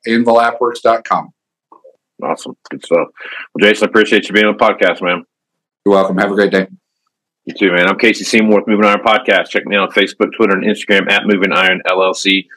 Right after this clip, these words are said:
Speaker 2: on LinkedIn at Moving Iron Podcast, and the ever so cleverly named Moving Iron Podcast YouTube channel. So check that out and see the video version of this podcast here. So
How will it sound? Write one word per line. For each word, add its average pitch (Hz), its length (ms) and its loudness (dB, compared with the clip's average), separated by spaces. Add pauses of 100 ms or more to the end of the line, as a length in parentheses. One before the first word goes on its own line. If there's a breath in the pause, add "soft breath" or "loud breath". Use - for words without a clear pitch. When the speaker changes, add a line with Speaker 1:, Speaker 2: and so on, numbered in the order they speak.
(220 loud breath)
Speaker 2:
on 90 180 0
LinkedIn 98 340 2
at 90 120 -2
Moving 92 200 0
Iron 92 220 0
Podcast, 90 640 0
and 87 120 -6
the 82 220 -2
ever 95 220 0
so 95 180 -2
cleverly 98 440 0
named 85 240 0
Moving 87 200 -2
Iron 85 240 0
Podcast 85 440 0
YouTube 92 280 -2
channel. 85 260 0
So - 60 -20
check 80 240 -2
that 85 160 2
out 87 180 2 (380 loud breath)
and - 80 -14
see 107 140 2
the 92 80 2
video 101 300 2
version 98 300 0
of 92 100 0
this 95 120 -2
podcast 92 520 0
here. 90 180 0
So 90 260 0